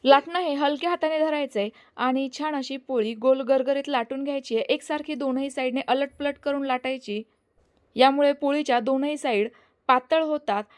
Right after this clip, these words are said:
एक साईड जाड, एक साईड पातळ राहत नाही आणि पोळी देखील फाटत नाही. तर बघा, जोपर्यंत आतील सारण दिसायला लागत नाही, तोपर्यंत दोनही साईडने अलटपलट करून ही पोळी छान अशी गोल गरगरीत लाटून घेतलीये. लगेचच ही भाजून घेऊयात.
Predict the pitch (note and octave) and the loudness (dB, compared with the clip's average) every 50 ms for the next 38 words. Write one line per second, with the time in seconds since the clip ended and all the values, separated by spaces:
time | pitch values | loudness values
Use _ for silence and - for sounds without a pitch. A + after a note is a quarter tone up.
0 | _ _ - - D#4 D#4 - - D#4 D4+ D4+ C4+ C#4 C4+ A#3 G#3+ - - C4 B3+ | _ _ 0 0 0 0 0 0 0 0 0 -2 -2 -2 -2 -2 -2 -2 -4 -4
1 | - - C4+ C4 C4+ - B3+ A#3 A#3 - C4+ C4+ C4 C4 C4 C4 C#4+ C#4+ - C#4+ | -4 -6 -6 -6 -4 -4 -4 -4 -2 -2 -2 -2 -2 -2 -2 -4 -6 -6 -6 -6
2 | C#4 C4 A3+ G#3+ - A3+ B3 B3+ B3 B3+ C4 C4 C#4 C4 C4 B3+ B3+ C4+ C#4 C#4 | -4 -4 -4 -2 -2 -2 0 -2 -2 -2 -4 -4 -4 -4 -4 -6 -6 -8 -10 -6
3 | - C#4 A3 A3 G3 F#3+ G3+ F#3+ F#3 G3+ G#3 F#3 F3+ F3 F3+ - _ _ _ _ | -4 -4 -4 -4 -4 -8 -8 -8 -8 -6 -6 -8 -8 -10 -12 -16 _ _ _ _
4 | _ _ _ _ _ _ _ - C#4 D4 D4+ D#4+ D#4+ E4+ E4 C4+ E4 E4 E4 E4 | _ _ _ _ _ _ _ 2 4 4 6 6 4 2 2 4 2 2 2 4
5 | E4+ E4 E4 D4+ E4 C#4+ C#4+ - D#4+ E4 D#4 - E4 D#4 C4+ A#3 A#3 B3 B3+ C4 | 2 0 2 2 2 2 2 0 -2 -6 -4 -4 -4 -2 0 0 0 0 -2 -2
6 | C4 D#4 D4+ D4+ D4+ D4+ D4 C#4 C#4+ C#4+ D4 D4 C#4+ B3+ A3+ A3+ A3+ - D4 D4 | 0 0 0 0 0 0 0 0 -2 -2 -4 -4 -4 -4 -4 -4 -2 0 0 0
7 | C#4+ D4 D4 C#4 C4 A3+ G#3 G#3 G#3 A3 - _ _ _ - A3 C#4+ D4+ D4+ D#4+ | 2 0 0 -2 -2 -2 -2 -2 -2 -2 -4 _ _ _ -2 2 2 4 4 2
8 | E4 D#4+ D4+ - C#4+ C#4 C4 A#3+ B3 - - C#4+ D4+ C#4+ D4 - D4 C#4+ C#4+ - | -2 -4 -4 -2 -2 -2 0 -2 0 0 2 2 2 0 -2 -2 -4 -4 -4 -4
9 | - D4+ C4+ A#3+ A3+ B3 C4 C#4+ - C4 B3+ A#3 A3 A3+ - C#4+ B3+ B3 B3 B3+ | -4 -2 -2 -2 -2 -2 -4 -4 -4 -4 -4 -2 -4 -6 -6 -6 -6 -4 -6 -6
10 | - A#3 A3 B3+ - - - _ _ _ - A3 C4+ C4+ C#4+ C#4+ A#3+ C#4+ C#4 C#4+ | -6 -6 -6 -6 -8 -12 -20 _ _ _ 0 4 6 6 6 4 2 2 2 2
11 | C4 D4+ B3+ B3+ B3+ C#4+ C4+ B3 A3+ A3 C#4+ C#4+ D4 C#4 C#4+ C4+ C4+ C4 A#3+ G3+ | 0 -2 -2 -2 -2 -2 -2 -2 -4 -4 -6 -8 -8 -8 -8 -10 -8 -8 -6 -6
12 | F#3+ G3+ G#3+ - _ _ _ _ _ _ _ _ _ _ _ - A3+ B3+ C4 B3 | -6 -6 -8 -12 _ _ _ _ _ _ _ _ _ _ _ 2 4 6 6 6
13 | D#4+ - F4+ E4+ - C#4+ D4 D#4+ D#4 F4 D#4+ D4 B3 A#3+ A#3+ A3+ G#3+ G#3+ F#3 F3+ | 4 2 0 -2 -2 -2 -4 -2 -2 2 2 2 2 2 0 0 0 0 0 2
14 | F#3 F3 E3+ | 0 0 -2